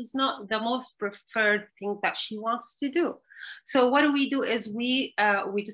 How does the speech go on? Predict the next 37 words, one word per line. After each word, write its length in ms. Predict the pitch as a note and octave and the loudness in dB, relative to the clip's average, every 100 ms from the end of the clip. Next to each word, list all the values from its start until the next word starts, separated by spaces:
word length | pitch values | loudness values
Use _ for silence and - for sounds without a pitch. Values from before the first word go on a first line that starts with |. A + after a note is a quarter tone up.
| A#3+ | -8
something 240 | A3 G#3 | -6 -4
like 200 | G3+ - - | -6 -6 -6
called 340 | G#3+ G#3+ G#3 | -4 -4 -6
preferred, 480 | - - A#3+ G#3+ F#3+ | -12 -6 -4 -2 0
uh, 120 | G3 | -2
preference 380 | F#3+ C4 B3 - | 0 0 2 0
assessment. 520 | - F3+ - F#3 F#3+ | -6 -8 -10 -12 -12
So, 160 | - G3 G3 - - - _ F#3+ | -4 -2 0 -4 -18 -20 _ -4
or, 160 | F#3+ - G3 | -4 -2 -2
or 220 | F#3 F3 | -4 -2
preference, 360 | A3+ A3+ F#3+ - | -2 0 -4 -6
uh, 80 | - - | -14 -6
preference 280 | A3 G#3+ F3+ | -4 -2 -4
assessment. 460 | - - - F#3+ - | -8 -14 -14 -12 0
So 180 | G#3 | 2
we 420 | G#3 B3+ D4 D#4 - _ _ _ _ _ _ _ | 4 4 4 2 -4 _ _ _ _ _ _ _
make 260 | B3+ D#4 D#4 | 4 4 4
sure 240 | D#4 D4+ | 4 4
that 240 | A#3 A3 - - | 6 4 2 -6
what 360 | G#3 A#3+ C#4 - - _ _ _ | 0 2 2 -2 -18 _ _ _
we 420 | G#3+ G#3+ G#3+ - G3+ | -2 0 -2 -6 -8
want 280 | G3 A3+ B3+ | 0 2 2
her 120 | B3+ B3 | 0 -4
to 60 | A3 | -4
work 360 | G3+ G3+ B3 B3+ - | -4 0 0 -2 -4
for 220 | D4+ D#4 E4 - _ | 0 0 -2 -10 _
is 260 | G#3+ - G#3+ | -10 -8 0
really 280 | D4+ D#4+ C4+ | 4 6 4
what 260 | A3 A3+ - | 2 0 0
she 240 | - G#3+ | -4 -4
wants 500 | G3+ A3+ A3 G#3+ - - | 0 2 2 0 -10 -8
to 60 | F#3 | -4
work 280 | F#3+ F#3+ F#3+ - | 0 0 -2 -6
for. 260 | F#3+ - - - - | -4 -4 -6 -20 -16
So 340 | - G#3 G3+ | 0 2 2
maybe 340 | A3+ B3+ - - | 2 0 -2 0
ask 340 | G#3+ A#3 - | 2 2 -2